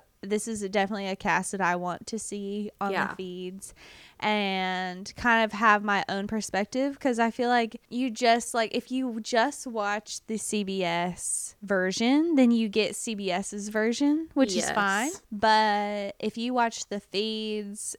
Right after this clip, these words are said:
Speaker 1: then you can have your own interpretation, you know?
Speaker 2: Right.
Speaker 1: So I want to get into that. But yeah, the cast seems good. Like, I had a good vibe after night one,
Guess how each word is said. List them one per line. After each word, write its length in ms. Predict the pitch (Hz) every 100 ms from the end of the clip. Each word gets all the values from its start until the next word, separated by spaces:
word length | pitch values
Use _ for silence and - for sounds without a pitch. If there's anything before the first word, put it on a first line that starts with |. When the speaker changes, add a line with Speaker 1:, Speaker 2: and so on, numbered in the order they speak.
| -
Speaker 1:
then 400 | 208 208 202 202
you 200 | 202 208
can 240 | 233 214
have 340 | 202 208 190 185
your 220 | 185 175 -
own 640 | 175 175 175 175 175 185 -
interpretation, 1080 | 185 180 185 - 196 - - - 208 - 110
you 140 | 220
know? 260 | 202 190 -
Speaker 2:
Right. 220 | 160 151
Speaker 1:
So 420 | 190 175 170 185 -
I 160 | 220 220
want 300 | 220 208 -
to 380 | 240 226 214
get 240 | - 202 202
into 260 | 208 208
that. 480 | 202 196 190 202 202 -
But 300 | 196 214 196
yeah, 240 | 202 220 220
the 140 | 208
cast 720 | - - 208 233 302 330 -
seems 360 | - 339 269 202
good. 340 | 180 214 247
Like, 160 | 214 208
I 120 | 185
had 160 | 233 269
a 100 | 247
good 280 | 208 214 196
vibe 540 | 190 180 185 208 226
after 360 | 240 233 247 247
night 300 | 247 247 -
one, 340 | 247 285 339